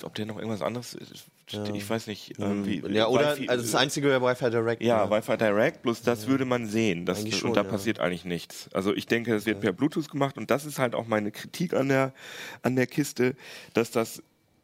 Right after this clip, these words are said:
Speaker 1: langsam ist. Also er importiert jetzt erstmal die, die,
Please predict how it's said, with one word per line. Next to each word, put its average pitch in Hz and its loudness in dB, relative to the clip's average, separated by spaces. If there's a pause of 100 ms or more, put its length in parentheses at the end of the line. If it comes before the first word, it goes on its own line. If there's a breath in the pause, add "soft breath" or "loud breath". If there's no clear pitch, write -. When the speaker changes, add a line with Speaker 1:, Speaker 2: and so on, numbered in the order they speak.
(120)
Speaker 1:
langsam 107 0
ist. 78 -6
Also 104 0
er 110 2
importiert 113 -2
jetzt 104 -2
erstmal 107 0
die, 95 -8 (160)
die, 85 -8